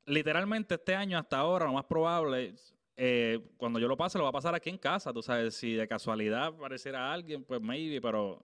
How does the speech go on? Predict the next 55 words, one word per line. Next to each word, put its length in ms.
donde 240
yo 60
estamos 280
ahora, 300
no, 100
donde 200
yo 60
vivía 180
anteriormente, 640
para 100
allá, 220
obviamente, 280
donde 260
tú 80
estás, 200
Yoriel, 300
para 160
allá, 40
para 120
Fulgh 180
Carton 360
y 60
eso, 260
ahí 220
sí 200
teníamos 380
un 80
grupito 680
bastante 380
chévere, 460
que 60
salíamos 320
a 40
comer 680
y 40
qué 80
sé 120
yo 140
qué, 200
y 100
uno 120
podía 220
sentirse 500
como 180
que 120
ya 80
éramos 240
todos 140
boricuas, 360
uno 160
se 80
sentía 300
bastante 760
en 140
casa. 300